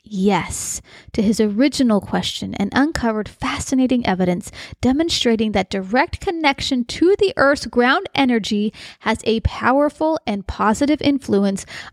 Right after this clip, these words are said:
on the delicate balance between health and illness and the prospect of living longer and better.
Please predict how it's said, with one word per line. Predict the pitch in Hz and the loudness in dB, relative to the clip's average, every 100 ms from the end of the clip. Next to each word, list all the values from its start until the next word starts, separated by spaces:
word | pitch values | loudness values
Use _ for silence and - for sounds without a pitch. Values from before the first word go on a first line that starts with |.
| - | -2
on | 208 | 0
the | 190 | 0
delicate | 185 185 214 240 269 - | 0 0 0 0 -2 -2
balance | 214 185 - - - | -2 -4 -6 -8 -4
between | 208 - 190 | -4 -2 -2
health | 180 - 202 208 - - _ _ | -2 2 2 2 -2 -20 _ _
and | 208 196 | -4 -2
illness | 190 180 170 190 - - - - _ | 0 0 0 -6 -10 -8 -8 -8 _
and | 208 208 | 0 0
the | |
prospect | 208 - 233 269 - 330 311 | 2 2 2 0 0 -2 -2
of | 294 226 | -4 -2
living | 226 247 240 | 0 2 2
longer | 214 208 202 208 - | 2 2 0 -4 -2
and | 185 - | -2 0
better. | 180 160 - | 0 0 -8